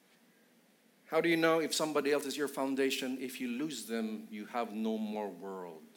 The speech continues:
You feel like the end of the world. Then that person is your foundation. You're disappointed with somebody. Oh.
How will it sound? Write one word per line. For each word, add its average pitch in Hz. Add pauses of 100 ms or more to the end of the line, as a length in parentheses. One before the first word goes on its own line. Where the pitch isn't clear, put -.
(1600)
You - (120)
feel 139
like 131
the 107
end 131
of 107
the 117
world. 107 (120)
Then 240
that 233
person 156
is 131
your 120
foundation. 95 (280)
You're 196
disappointed 226
with 202
somebody. 196 (360)
Oh. 156